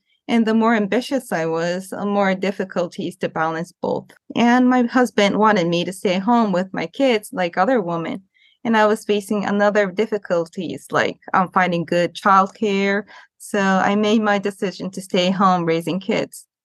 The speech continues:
I spent, like, nearly six years at home with my three kids. I enjoyed, uh, but I always felt like I'm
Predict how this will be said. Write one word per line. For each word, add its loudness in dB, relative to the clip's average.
I -8
spent, -4
like, -6
nearly 2
six -12
years 0
at 0
home 4
with -4
my 0
three -4
kids. -2
I 2
enjoyed, 2
uh, 0
but 0
I 2
always 0
felt -2
like -2
I'm -2